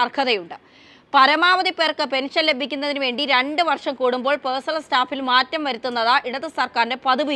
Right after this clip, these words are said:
രീതിയാണ്. വർഷം കൂടുന്തോറും പെൻഷനും വർദ്ധിക്കും. മുപ്പത്തിനാല് വർഷമായി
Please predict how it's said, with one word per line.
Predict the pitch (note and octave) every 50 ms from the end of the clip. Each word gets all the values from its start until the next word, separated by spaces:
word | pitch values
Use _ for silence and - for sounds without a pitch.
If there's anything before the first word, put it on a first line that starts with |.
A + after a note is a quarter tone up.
| A#3+
രീതിയാണ്. | A#3 A3+ G#3+ A3 A#3+ G3+ F#3 - - _ _ _ - - - - - _ _ -
വർഷം | A3+ A#3 A#3+ - D4+ D4 C4+ -
കൂടുന്തോറും | A3 A#3+ C4+ D4 D4+ D4 D4 C#4 C#4+ D#4+ D#4 C#4+
പെൻഷനും | C#4 B3+ D4 C#4 - C#4 A#3+ C4 C#4 C4+
വർദ്ധിക്കും. | B3 A3+ G#3+ G3+ G3 - F#3+ - _ _ - - _ _ A#3+
മുപ്പത്തിനാല് | A3+ C4 D#4 D#4+ E4+ F4+ F4 E4+ E4+ E4+ D#4+ C#4+
വർഷമായി | C#4 - - D4+ C#4+ C#4 C#4